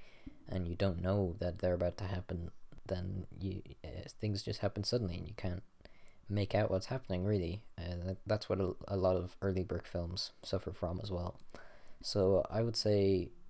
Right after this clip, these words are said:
learning about different things to come, that come with, uh, anticipating movement, um,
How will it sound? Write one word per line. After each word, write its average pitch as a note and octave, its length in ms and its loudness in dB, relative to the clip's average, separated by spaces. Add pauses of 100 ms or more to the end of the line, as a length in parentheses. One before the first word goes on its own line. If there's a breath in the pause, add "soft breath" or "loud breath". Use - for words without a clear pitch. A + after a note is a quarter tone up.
(300)
learning G#2 540 4
about F#2 300 2
different F#2+ 420 -2 (340)
things F#2+ 340 0
to - 140 -8
come, G2+ 380 -4
that - 180 0
come G2 200 4
with, - 260 0
uh, F2+ 280 -2 (400)
anticipating F#2 920 0 (200)
movement, - 520 -2 (720 soft breath)
um, F2 680 -2